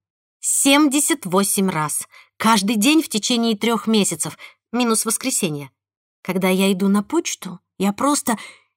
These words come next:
несусь на крыльях. Я уверена, что меня ждёт письмо из журнала с ответом «Да, да, да, да», и что меня ждёт слава.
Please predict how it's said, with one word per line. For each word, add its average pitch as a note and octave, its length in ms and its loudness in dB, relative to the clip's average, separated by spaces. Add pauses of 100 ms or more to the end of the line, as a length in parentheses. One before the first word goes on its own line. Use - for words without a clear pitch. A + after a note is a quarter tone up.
(160)
несусь C#4 560 2
на D4+ 140 4
крыльях. G#3+ 720 -2 (340)
Я G#3+ 160 2
уверена, A#3+ 500 6
что G#3+ 160 0
меня G#3 220 6
ждёт G3 300 0
письмо B3 320 0
из A#3 100 0
журнала B3+ 460 2
с - 100 -2
ответом B3 540 2 (500)
«Да, F3 400 2 (680)
да, E3+ 440 2 (320)
да, F3+ 460 4 (420)
да», A#3+ 500 4 (360)
и A3 80 2
что C#4+ 180 2
меня C#4 240 6
ждёт C4 340 4
слава. C4+ 720 4